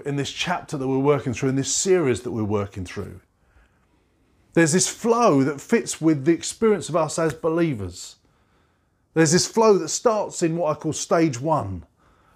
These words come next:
a world where we're blind. We're just a clay jar. There's no spirit within us. We are just a clay jar, and we are blind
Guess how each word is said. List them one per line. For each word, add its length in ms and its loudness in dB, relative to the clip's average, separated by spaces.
a 80 4
world 400 4
where 180 4
we're 140 4
blind. 640 -4
We're 160 6
just 240 0
a 60 -2
clay 320 4
jar. 260 4
There's 180 -2
no 360 4
spirit 560 0
within 320 -4
us. 220 -10
We 200 0
are 260 0
just 460 0
a 100 -8
clay 380 -2
jar, 440 0
and 200 -2
we 140 0
are 80 2
blind 680 -2